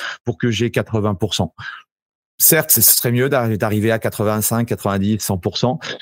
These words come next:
mais aujourd'hui, voilà, j'essaye de, euh, de, de, de limiter certaines tâches qui me prendraient beaucoup, qui seraient trop, trop chronophages, beaucoup d'énergie pour, entre guillemets,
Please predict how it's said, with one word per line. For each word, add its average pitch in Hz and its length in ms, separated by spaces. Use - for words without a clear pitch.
mais 107 100
aujourd'hui, 113 460
voilà, 110 320
j'essaye 107 340
de, 123 120
euh, 107 320
de, 98 360
de, 85 180
de 87 260
limiter 135 540
certaines 117 640
tâches 127 320
qui 127 100
me 113 60
prendraient 120 320
beaucoup, 123 400
qui - 120
seraient - 160
trop, 127 200
trop 135 240
chronophages, 117 580
beaucoup 120 300
d'énergie 117 460
pour, 113 220
entre 110 220
guillemets, 107 380